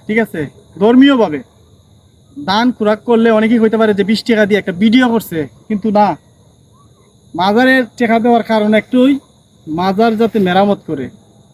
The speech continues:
এখন মাজার যারা মেরামত করে, হেরা যদি দুর্নীতি করে, তাহলে তো কোনো কিছু করার নাই। আমরা আছি এখন মানিক শাহ মাজারের সামনে, ওই যে আমার হাতের,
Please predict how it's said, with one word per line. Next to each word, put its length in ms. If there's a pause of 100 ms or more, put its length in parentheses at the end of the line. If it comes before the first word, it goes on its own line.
(160)
এখন 240
মাজার 360 (160)
যারা 200
মেরামত 520
করে, 200
হেরা 240
যদি 200 (160)
দুর্নীতি 400
করে, 260 (960)
তাহলে 320
তো 80 (100)
কোনো 180
কিছু 280
করার 280
নাই। 160 (160)
আমরা 360
আছি 220
এখন 220
মানিক 300
শাহ 160
মাজারের 420
সামনে, 260 (240)
ওই 160
যে 80
আমার 240
হাতের, 240